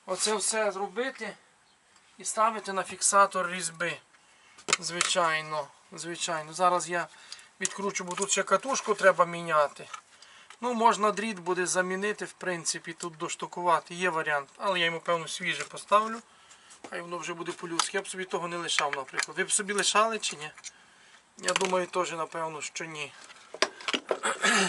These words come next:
От. Тому зараз будемо ту всю справу розбирати. Де ж мій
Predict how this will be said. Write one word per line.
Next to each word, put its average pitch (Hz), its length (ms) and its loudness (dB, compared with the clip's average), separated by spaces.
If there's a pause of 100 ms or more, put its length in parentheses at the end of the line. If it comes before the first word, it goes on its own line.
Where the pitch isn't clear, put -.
(180)
От. 165 260 -8 (680)
Тому 226 300 -4
зараз 202 580 4 (100)
будемо 180 360 -6 (1800)
ту 185 120 -2
всю 180 240 -4
справу 180 520 6
розбирати. 175 680 -2
Де 175 140 0
ж 165 100 -4
мій 170 160 -6